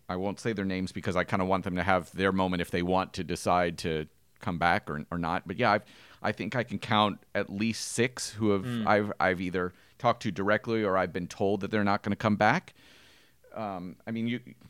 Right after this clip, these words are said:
Speaker 1: I know, I know the casual fan will say somebody who's, say, three fifty in the world, I mean, does it matter if they retire or not? Maybe not to the grand ecosystem of the sport. But again, to, to do it because there's not the opportunity,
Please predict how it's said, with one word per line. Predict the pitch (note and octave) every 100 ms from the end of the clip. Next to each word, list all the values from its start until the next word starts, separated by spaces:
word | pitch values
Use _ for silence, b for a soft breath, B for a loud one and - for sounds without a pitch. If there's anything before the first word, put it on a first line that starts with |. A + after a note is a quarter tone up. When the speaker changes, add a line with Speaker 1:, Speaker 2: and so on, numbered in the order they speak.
| b b b b b b _
Speaker 1:
I | A#2+
know, | B2 B2 -
I | A#2+
know | B2+ C3
the | A2+ A#2 -
casual | - - B2 B2 B2 A2
fan | - A#2 A2+
will | G2+
say | - G#2+ G2+ G2
somebody | - A2 G#2
who's, | G2+ F#2+ - -
say, | - -
three | F#2+ - A2+
fifty | F#2+ A#2+ G#2+ A2+
in | F#2+
the | F2+
world, | F#2+ F#2+ F2+
I | F#2
mean, | E2+
does | F#2
it | F#2
matter | F2 F2+ F2+
if | F2+
they | F#2+
retire | F2 F2 F2 F2+ F#2
or |
not? | F#2+ G2+ - b b b b b b b b _
Maybe | - C#3 C#3 B2+
not | G#2+ G#2+
to | G#2
the | G2
grand | E2+ G2 G2+
ecosystem | - G2 B2+ G2+ G2+ - A2+ A2
of | D#2+
the | F2
sport. | - - F#2 G#2 - b b b
But | - G#2
again, | F#2 A2+ A2 -
to, | - A#2 - -
to | B2
do | F#2+ - D3+
it | C#3+
because | C3 A#2+ C3 G#2+
there's | A2 G2
not | G#2 G#2 F#2+
the | G#2+ G2
opportunity, | G2 - - G#2+ G#2+ A#2 A2+